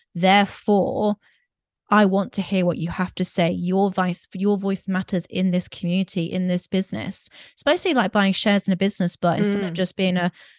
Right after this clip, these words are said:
Speaker 1: "Oh, I've, I hold this share." No, you've actually hold a say in this as well, of the direction. So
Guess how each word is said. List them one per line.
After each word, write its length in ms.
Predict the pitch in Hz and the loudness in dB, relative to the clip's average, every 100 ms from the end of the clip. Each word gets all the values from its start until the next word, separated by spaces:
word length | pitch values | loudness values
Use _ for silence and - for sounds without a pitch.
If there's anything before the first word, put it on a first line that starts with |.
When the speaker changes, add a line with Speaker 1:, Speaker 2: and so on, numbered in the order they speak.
| _ | _
Speaker 1:
"Oh, 240 | 220 202 190 | 2 2 2
I've, 160 | - 180 | -4 -4
I 100 | - | -2
hold 240 | 190 196 185 | 2 0 2
this 140 | 175 | 0
share." 520 | - - 202 165 175 - _ _ 208 | 2 2 4 4 0 -4 _ _ 2
No, 80 | |
you've 260 | 196 208 247 | 4 4 4
actually 340 | 240 214 208 | 2 0 0
hold 440 | 190 190 185 180 170 - | 0 2 2 0 -4 -6
a 80 | 175 | -6
say 600 | - - 170 175 143 185 | -4 -2 -2 -2 -6 -8
in 180 | 196 180 | -4 -2
this 220 | 170 175 170 | -2 -6 -8
as 120 | 165 | -6
well, 440 | 170 170 170 165 | -2 0 0 -2
of 140 | 170 - | -4 -4
the 100 | 175 | -4
direction. 680 | 180 165 165 - - 156 | -2 -2 -4 -4 -6 -6
So 300 | 160 220 220 | -2 2 2